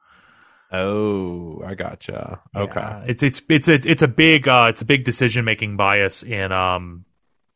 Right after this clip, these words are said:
Speaker 2: group dynamics, I O stuff, um, that gets into, like, what, like, how decision making breaks down.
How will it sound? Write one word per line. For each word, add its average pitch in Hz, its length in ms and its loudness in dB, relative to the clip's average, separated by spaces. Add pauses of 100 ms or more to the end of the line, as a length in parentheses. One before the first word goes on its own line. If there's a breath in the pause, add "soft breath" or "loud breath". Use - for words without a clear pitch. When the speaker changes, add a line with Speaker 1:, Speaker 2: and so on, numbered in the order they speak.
(220)
Speaker 2:
group 117 220 -4
dynamics, 95 800 -2
I 98 180 2
O 95 120 -2
stuff, - 480 -6 (540 soft breath)
um, 85 480 -6
that 98 120 -8
gets - 240 -8
into, 95 280 -6
like, 90 280 -2 (340)
what, 107 400 -2
like, 113 220 -4
how 104 580 4 (680 soft breath)
decision 120 520 2
making 104 340 -2
breaks 92 340 -2
down. 85 460 -2